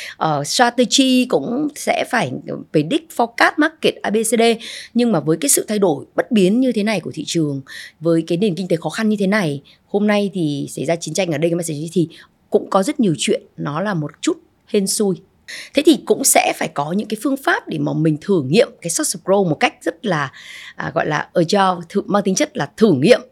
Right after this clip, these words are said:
Nhưng một khi đã thấy có những tín hiệu rằng là nó đây là một cái source of growth có thể bền vững thì cần phải đầu tư cho nó và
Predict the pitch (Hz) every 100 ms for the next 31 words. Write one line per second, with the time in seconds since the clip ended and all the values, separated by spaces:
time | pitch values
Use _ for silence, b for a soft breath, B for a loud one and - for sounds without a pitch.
0 | _ B B B - 330 330 233 - -
1 | 320 262 - 202 202 196 - - 208 285
2 | 381 - 175 180 170 165 170 160 156 180
3 | 254 240 180 156 156 165 - 339 220 -
4 | 214 226 220 180 262 180 156 156 240 -
5 | _ B B B B B 190 175 160 185
6 | 147 139 135 156 147 185 185 160 135 202
7 | - 151